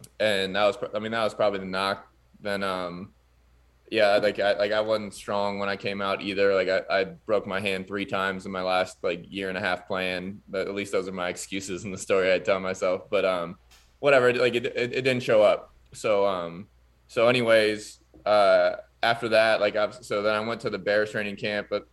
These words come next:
uh, I perform-, performed really well at those camps. And, like, they had Mark Barron come in in Tampa, and then they had this other third round pick out of Oregon State in Chicago. And,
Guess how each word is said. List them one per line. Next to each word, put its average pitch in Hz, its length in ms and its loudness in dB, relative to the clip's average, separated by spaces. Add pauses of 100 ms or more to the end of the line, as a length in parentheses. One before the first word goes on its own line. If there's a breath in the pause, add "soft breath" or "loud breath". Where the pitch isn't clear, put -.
(100)
uh, 104 100 2
I 107 120 4
perform-, 165 500 -4
performed 160 340 -4
really 143 160 4
well 123 220 6
at - 80 0
those 120 240 0
camps. 131 400 -8
And, 120 80 -8
like, 107 260 -4 (360)
they 131 80 4
had 131 120 8
Mark 127 280 4
Barron 120 240 2
come 120 180 -4
in 117 100 -2
in 113 80 -6
Tampa, 123 760 4 (320)
and 113 120 -4
then 113 80 -4
they 113 120 -2
had 117 140 2
this 113 140 -2
other 113 180 0
third 113 220 -4
round 110 240 -2 (160)
pick 117 160 0
out 113 140 4
of 104 100 2
Oregon 107 220 -2
State 107 380 -2
in 101 260 -6
Chicago. 131 580 4
And, 110 160 -4